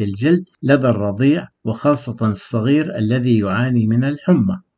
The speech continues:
يعمل على الخلاص من الروائح المزعجة والمكروهة التي يفرزها جسم الصغير في الأسابيع الأولى من ولادته،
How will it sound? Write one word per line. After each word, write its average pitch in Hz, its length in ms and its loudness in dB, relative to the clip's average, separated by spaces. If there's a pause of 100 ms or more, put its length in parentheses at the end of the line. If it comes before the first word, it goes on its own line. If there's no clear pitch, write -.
يعمل 139 500 2
على 139 200 2
الخلاص 120 640 0
من 135 180 2
الروائح 123 720 -2
المزعجة 110 720 0
والمكروهة 127 1160 2 (280)
التي 131 400 2
يفرزها 110 600 0
جسم 131 320 -4
الصغير 117 460 -2
في 117 100 -6
الأسابيع 117 760 -2
الأولى 127 600 -2
من 135 240 2
ولادته، 151 640 0